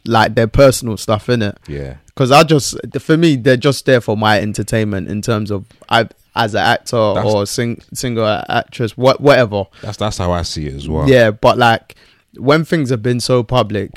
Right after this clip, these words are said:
Speaker 1: when Jada's done, like, her red tables, et cetera, and all
Speaker 2: And it's
Speaker 1: that
Speaker 2: just
Speaker 1: jazz.
Speaker 2: in your face all the time.
Speaker 1: But especially because of social media, we're gonna see clips on Twitter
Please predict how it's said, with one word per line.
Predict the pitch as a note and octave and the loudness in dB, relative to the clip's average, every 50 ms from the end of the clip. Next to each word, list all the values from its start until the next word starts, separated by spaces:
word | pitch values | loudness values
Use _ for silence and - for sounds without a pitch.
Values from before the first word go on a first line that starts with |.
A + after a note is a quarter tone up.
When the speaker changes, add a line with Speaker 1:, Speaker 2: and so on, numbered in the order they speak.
| - - | -8 -6
Speaker 1:
when | A2+ A#2 A2+ G#2+ A2+ D2+ G#2 | -6 -6 -6 -6 -8 -8 -4
Jada's | - B2 A#2 A#2+ A2 A2 F#2+ - | -2 0 0 0 0 -2 -4 -2
done, | - G#2+ G#2+ G#2+ | -2 -2 -2 -2
like, | G2 G2+ F#2+ G2 - _ - | -2 -4 -4 -6 -8 _ -8
her | - G#2+ G#2 | -6 -6 -4
red | G2+ G#2 A2+ A2+ - | -2 -2 -4 -4 -2
tables, | - A#2+ A2+ A2 G2+ G#2+ G#2 G2 | -2 0 0 0 -2 -6 -8 -6
et | G#2 F#2+ G2 - - | -4 -6 -6 -6 -6
cetera, | - A2+ G#2 - - A2+ | -6 -6 -6 -6 -6 -8
and | G2 D#2 | -6 -6
all | F2 | -4
Speaker 2:
And | G#2 G2+ | -2 -2
it's | G2 F2+ | -2 -2
Speaker 1:
that | - | -2
Speaker 2:
just | A#2 A2 G#2 | -2 -2 -2
Speaker 1:
jazz. | G2+ | -2
Speaker 2:
in | G#2 | -2
your | F#2+ F2 E2+ | -2 -2 -2
face | - - G#2 G#2 G2 - | -4 -4 -4 -4 -2 2
all | G2+ G#2 G#2+ G#2+ | 4 4 6 4
the | G2 F#2+ | 4 2
time. | E2+ - G#2+ A2 G#2+ G2+ F2 C#2+ | -2 -4 -4 -2 -4 -4 -2 2
Speaker 1:
But | - G#2 B2+ C3 | 4 6 6 6
especially | B2 - - F3 E3+ - - D3 | 4 4 4 4 4 4 2 -2
because | B2+ A2+ A#2 - C3 A2 | -4 -4 -4 -4 -4 -4
of | A#2+ A2+ | -4 -2
social | - B2+ A#2+ A2+ - - A#2 | -2 -2 -2 -2 -2 -4 -4
media, | A#2 A#2 G#2+ A2 G#2 | -4 -4 -4 -4 -6
we're | G2+ G#2+ A2 G#2+ | -4 -4 -4 0
gonna | A2+ C#3 C3+ B2 | 0 2 2 0
see | - - - C3 A#2+ A2 | 0 -2 -2 -2 -2 -4
clips | - - - C3 - - - | -4 -2 -2 -2 -2 -4 -6
on | A2 G#2+ A2 G#2+ | -6 -6 -6 -4
Twitter | - - A#2+ G#2+ G#2+ | -2 -2 -2 0 0